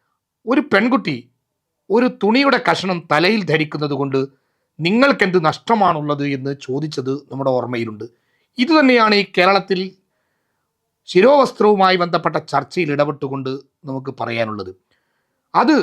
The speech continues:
നമ്മുടെ മതനിരപേക്ഷ പാരമ്പര്യത്തിന് ഒരു കളങ്കവും വരുത്തുകയില്ല എന്ന് സ്കൂൾ, സ്കൂൾ അധികൃതർ പ്രത്യേകമായി മനസ്സിലാക്കേണ്ടതായിട്ടുണ്ട്.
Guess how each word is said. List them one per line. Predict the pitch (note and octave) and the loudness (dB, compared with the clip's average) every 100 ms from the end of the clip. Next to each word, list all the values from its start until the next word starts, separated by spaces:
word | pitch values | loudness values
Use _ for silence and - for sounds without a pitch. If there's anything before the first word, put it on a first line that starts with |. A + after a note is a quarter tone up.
| C3+ _ _ - | -2 _ _ -4
നമ്മുടെ | F#3 G3 | 0 2
മതനിരപേക്ഷ | F3 F#3 G#3 B3 A3 A3 G#3 D#3 | 2 2 4 4 2 0 -2 2
പാരമ്പര്യത്തിന് | D#3 F3 E3 D#3 D3+ D3 D3 F#3 _ _ _ - | 4 4 0 -4 -6 -8 -10 -14 _ _ _ -8
ഒരു | D#3+ D#3 - | -6 -6 0
കളങ്കവും | D3 E3 F3+ G3 G#3 F#3 | 2 2 2 2 2 0
വരുത്തുകയില്ല | C#3+ C#3 C#3 D#3+ D3 B2 B2 | -4 -4 -6 -4 -4 -2 -4
എന്ന് | A#2+ A#2 A#2+ _ _ _ | -4 -10 -16 _ _ _
സ്കൂൾ, | - - F3+ F#3+ D#3+ | -14 -2 2 2 -2
സ്കൂൾ | - - A3 | -8 -2 0
അധികൃതർ | F3 D3+ D#3 D3 C#3+ - _ _ - | 0 -2 0 0 -2 -8 _ _ -4
പ്രത്യേകമായി | F#3 F#3 B3+ F3 D3 D#3 | -4 0 0 0 -2 -2
മനസ്സിലാക്കേണ്ടതായിട്ടുണ്ട്. | D#3 B2+ A2+ C3+ B2 B2 A2+ A2 G#2+ G#2 G#2+ | -4 -10 -6 -6 -6 -10 -8 -8 -8 -12 -20